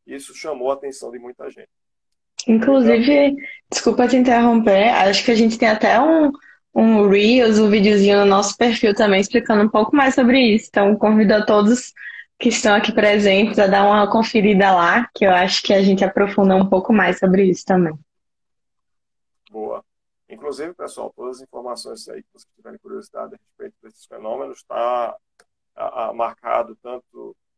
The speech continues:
Speaker 1: no Livro dos Espíritos, né, como no, no Evangelho segundo o Espiritismo, tá lá à disposição de vocês, se vocês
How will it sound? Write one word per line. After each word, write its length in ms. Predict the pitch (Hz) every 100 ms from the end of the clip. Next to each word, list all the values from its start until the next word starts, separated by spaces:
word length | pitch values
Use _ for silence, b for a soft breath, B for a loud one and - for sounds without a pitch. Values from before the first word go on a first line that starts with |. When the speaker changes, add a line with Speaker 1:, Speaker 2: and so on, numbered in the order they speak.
| _
Speaker 1:
no 120 | 117
Livro 160 | 117 113
dos 140 | 113
Espíritos, 640 | 139 - 113 127 135 123 110
né, 160 | 110 -
como 240 | 113 113
no, 380 | 113 110 107 110 _
no 360 | - 107 104 _ 113
Evangelho 360 | - 110 110
segundo 180 | _ _
o 40 | _
Espiritismo, 680 | _ - _ - - - _ _ _
tá 80 | -
lá 100 | 117
à 40 | -
disposição 520 | 110 - - - 113
de 80 | 110
vocês, 440 | 117 110 - 123
se 60 | _
vocês 240 | _ _